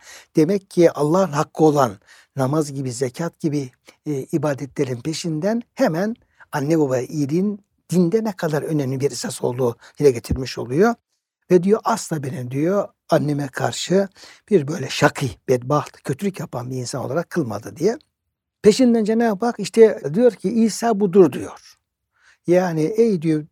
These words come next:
"insanlık alemi, Yahudiler, Hristiyanlar, Müslümanlar, siz," diyor, İsa'yı tanımak istiyorsanız aslında Hazreti İsa o doğarken yapmış olduğu konuşmayla, e, ölümüne kadar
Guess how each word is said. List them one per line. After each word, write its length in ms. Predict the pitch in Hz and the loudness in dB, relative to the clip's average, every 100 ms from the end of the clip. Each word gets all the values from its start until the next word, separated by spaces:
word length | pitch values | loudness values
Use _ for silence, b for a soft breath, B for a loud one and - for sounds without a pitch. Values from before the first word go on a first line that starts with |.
| - | 0
"insanlık 560 | 185 151 180 180 180 | 0 0 -2 -4 -4
alemi, 340 | 156 131 113 135 | -4 -4 -8 -8
Yahudiler, 560 | 156 160 160 180 170 170 | -2 0 2 0 -2 -4
Hristiyanlar, 680 | 151 156 143 - 160 165 139 | -6 -10 -10 -6 -4 -2 -4
Müslümanlar, 640 | 135 - 151 160 165 147 | -6 -6 -6 -4 -4 -6
siz," 360 | 131 214 160 139 | -4 -2 -2 -4
diyor, 140 | 160 | -6
İsa'yı 300 | 208 - 170 | -4 0 0
tanımak 340 | 165 160 147 | 0 -6 -6
istiyorsanız 680 | 196 - 226 175 180 247 240 - B B | -10 -2 0 0 0 0 -2 -8 B B
aslında 580 | 190 165 131 147 196 - b b b | -6 -6 -4 -2 -2 -4 b b b
Hazreti 320 | b 165 196 208 | b 0 0 -2
İsa 360 | 151 - 185 - | -6 -6 -6 0
o 240 | 165 151 | 2 2
doğarken 680 | 175 208 202 - 180 208 247 _ _ | 2 2 -2 -2 -2 -2 -2 _ _
yapmış 360 | 190 208 208 - | 2 2 0 -2
olduğu 200 | 131 131 | -4 -4
konuşmayla, 800 | 165 190 180 208 165 131 185 277 _ b b b b - | -4 -4 -4 -4 -2 -2 -4 -4 _ b b b b 6
e, 40 | |
ölümüne 420 | 226 247 247 202 | 8 8 4 0
kadar 400 | - - 175 190 | -4 -6 -4 -4